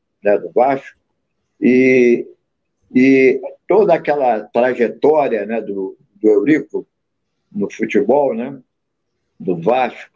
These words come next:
depois daquela célebre, é, reunião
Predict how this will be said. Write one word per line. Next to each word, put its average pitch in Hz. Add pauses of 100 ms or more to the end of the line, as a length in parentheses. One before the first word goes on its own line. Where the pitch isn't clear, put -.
(100)
depois 107
daquela 107 (220)
célebre, 104 (800)
é, 98
reunião 113